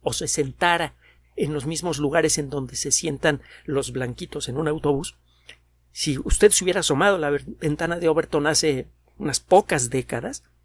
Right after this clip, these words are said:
habría encontrado que la mayoría de la gente estaba violentamente en contra de esas perspectivas. De que una mujer pudiera votar, de que una mujer pudiera manejar. Deje usted,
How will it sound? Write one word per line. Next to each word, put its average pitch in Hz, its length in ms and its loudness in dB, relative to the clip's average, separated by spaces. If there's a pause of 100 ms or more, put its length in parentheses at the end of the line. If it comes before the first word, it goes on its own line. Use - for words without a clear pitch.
(440)
habría 131 280 0
encontrado 196 560 -2
que 160 100 -10
la 135 120 -6
mayoría 127 440 -4
de 208 60 -10
la 180 80 -6
gente 180 300 -8
estaba 160 380 0 (140)
violentamente 190 1200 2
en 160 220 -12
contra 151 440 -6
de 139 120 -6
esas 139 240 -8
perspectivas. - 880 -14 (1200)
De 151 100 2
que - 120 -6
una 170 120 -2
mujer 165 280 -2
pudiera 147 340 0
votar, 147 640 0
de - 100 0
que - 80 -2
una 208 100 2
mujer 165 220 0
pudiera 160 320 0
manejar. 147 800 -4 (1040)
Deje 147 360 0
usted, 190 520 0